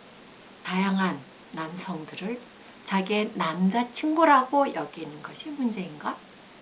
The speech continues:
좀 이렇게 우리가 이 사람의 그런 어떤 성적인 행동을 좀 구분해 볼 수가 있어요. 좀 더 구체적으로 세분화시켜서. 어,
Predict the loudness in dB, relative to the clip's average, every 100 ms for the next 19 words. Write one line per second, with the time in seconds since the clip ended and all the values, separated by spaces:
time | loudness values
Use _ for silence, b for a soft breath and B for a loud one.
0 | -20 -20 -20 -20 -20 -20 -20 -10 -2 -2
1 | 0 -2 -2 -4 -6 B -2 -2 0 2
2 | 2 2 0 -6 -12 -6 -6 -6 -8 -8
3 | -6 -2 -2 0 -2 -4 -6 -6 -4 0
4 | 4 4 0 -8 -10 -12 -10 -10 -10 -12
5 | -12 -12 -10 -12 -12 -12 -12 -14 -12 -6
6 | -4 -4 -6 -12 -18 -18 -18 B B B
7 | B -8